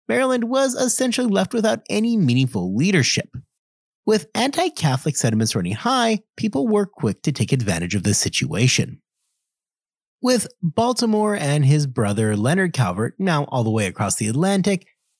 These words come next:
there was a vacuum that suddenly appeared in Maryland's leadership. Inside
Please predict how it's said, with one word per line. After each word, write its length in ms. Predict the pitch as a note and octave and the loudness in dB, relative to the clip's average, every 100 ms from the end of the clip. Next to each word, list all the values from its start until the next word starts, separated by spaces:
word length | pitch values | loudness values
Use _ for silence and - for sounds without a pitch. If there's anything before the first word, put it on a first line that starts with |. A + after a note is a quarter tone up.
| _ | _
there 160 | F3 G3+ | -2 0
was 180 | A3+ A#3+ | 2 0
a 140 | B3 | 0
vacuum 640 | G#3 G#2+ F#2 F2 - G#2+ B2 | 0 0 -2 -2 -4 -2 0
that 220 | C#3 - | 0 -2
suddenly 360 | B2+ G#2+ A2+ C3+ | -2 0 0 0
appeared 400 | C3 - D#2+ E2 | -2 -4 -4 -2
in 240 | A2+ B2+ | 0 0
Maryland's 500 | F2+ E2 E2 F2 F2 | 0 -2 -2 -4 -4
leadership. 640 | F2 C3 C3 - - - - _ _ _ _ _ _ _ _ _ _ _ - | -4 0 0 0 -6 -10 -18 _ _ _ _ _ _ _ _ _ _ _ -2
Inside 760 | B3+ C#4+ B3+ - C3 A2+ A#2+ | 0 0 0 0 0 0 -2